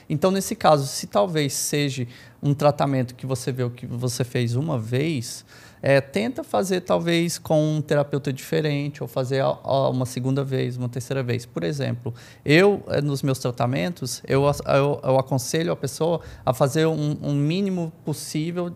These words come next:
de certos tratamentos para que talvez a gente possa trabalhar o campo, porque, é, ter-, é, terapias vibracionais não, não são milagreiras. Então, você,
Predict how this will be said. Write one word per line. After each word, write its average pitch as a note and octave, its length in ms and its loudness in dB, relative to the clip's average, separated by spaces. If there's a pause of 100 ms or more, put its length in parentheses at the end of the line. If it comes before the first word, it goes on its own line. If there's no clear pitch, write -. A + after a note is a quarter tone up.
(320)
de C3+ 200 -4
certos - 400 0
tratamentos D3 680 -2 (340)
para D#3+ 140 8
que E3 140 -4
talvez E3 420 2
a F3 40 -6
gente E3+ 220 -6
possa D#3+ 240 -2
trabalhar E3 460 0
o E3+ 80 0
campo, B2+ 460 -4 (120)
porque, D#3 400 0 (300)
é, D3+ 480 6 (180)
ter-, F3 220 2
é, D3+ 400 8
terapias F#3 560 0
vibracionais C#3 600 -2
não, F#3+ 280 -2
não E3 280 -2
são G3 480 -2
milagreiras. C3+ 960 0 (280)
Então, C3+ 240 6
você, D3+ 280 2